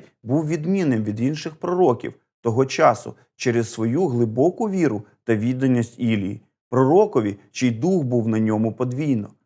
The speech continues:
Єлисей відрізнявся від пророків з Єрихона і Віфіля,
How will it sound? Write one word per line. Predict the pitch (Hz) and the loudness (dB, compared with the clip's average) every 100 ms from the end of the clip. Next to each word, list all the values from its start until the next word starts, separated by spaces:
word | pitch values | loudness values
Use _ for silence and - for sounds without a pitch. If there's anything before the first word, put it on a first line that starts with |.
| _ - | _ -4
Єлисей | 110 113 117 165 190 123 - _ - | 0 0 0 -2 0 -2 -10 _ -8
відрізнявся | 117 123 208 185 196 175 156 156 | -6 -4 -4 0 4 4 2 -2
від | 147 147 | -4 -4
пророків | 147 147 147 139 127 | -2 2 0 0 -2
з | 127 | 0
Єрихона | 131 127 - 123 113 110 _ | 0 0 0 0 0 -6 _
і | - | 0
Віфіля, | 117 151 160 143 110 110 | 2 2 2 2 2 0